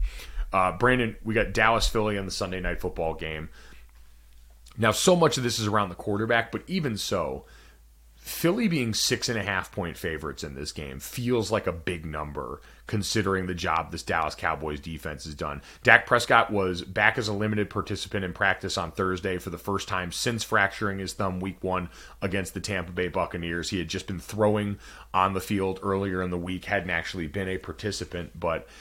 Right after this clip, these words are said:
still seems like Cooper Rush is gonna be the guy under center this weekend. But Brandon, this Eagles team that has been so complete on both sides of the ball,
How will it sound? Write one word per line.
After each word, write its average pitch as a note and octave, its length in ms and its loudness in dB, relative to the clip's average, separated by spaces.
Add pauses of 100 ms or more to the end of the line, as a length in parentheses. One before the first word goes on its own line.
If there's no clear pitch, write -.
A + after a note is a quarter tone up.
(340)
still D3+ 340 6
seems B2+ 240 2
like A#2 140 2
Cooper A2 280 -2
Rush G2+ 280 2
is G#2 80 -2
gonna G2+ 160 0
be G2 80 2
the F#2+ 60 -4
guy F#2+ 240 6
under F2 160 -2
center F#2 280 -2
this A2 200 -2
weekend. C#3+ 420 0 (320)
But - 240 6
Brandon, A2 460 6
this B2 340 2 (1040)
Eagles E3+ 360 8
team C#2 260 -4
that D2+ 120 -2
has G#2 140 0
been G#2 160 -2
so C#3+ 300 6
complete A#2+ 420 -2
on G2+ 180 2
both F2+ 220 -2
sides E2 380 0
of C#2 60 -8
the D2 60 -6
ball, - 380 -10